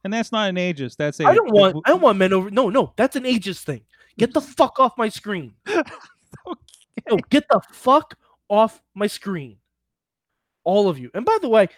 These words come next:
Speaker 2: they advertised Carlito. There was no fucking Carlito.
Speaker 1: They
Speaker 2: Did he not
Speaker 1: advertised Carlito?
Speaker 2: Yeah, they advertised Carlito last week.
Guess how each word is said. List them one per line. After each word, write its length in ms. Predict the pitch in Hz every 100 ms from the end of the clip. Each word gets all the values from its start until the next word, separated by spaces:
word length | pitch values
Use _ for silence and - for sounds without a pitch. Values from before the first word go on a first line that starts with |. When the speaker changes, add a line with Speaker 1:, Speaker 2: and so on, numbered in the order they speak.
| -
Speaker 2:
they 100 | 262
advertised 520 | 392 311 226 190 -
Carlito. 520 | 156 156 226 170 156
There 140 | 165 277
was 140 | 165
no 120 | 131
fucking 340 | 113 120 - 123
Carlito. 500 | 120 120 135 202 269
Speaker 1:
They 80 | - 466 392
Speaker 2:
Did 160 | 392 403
he 60 |
not 200 | 403 392
Speaker 1:
advertised 180 | 370 311
Carlito? 960 | - 339 294 294 330 392 415 453 427 392 _ _ _ -
Speaker 2:
Yeah, 140 | 453 202
they 120 | 226
advertised 420 | 294 339 339 311
Carlito 460 | 339 330 320 302 185
last 360 | 147 143 -
week. 220 | 139 202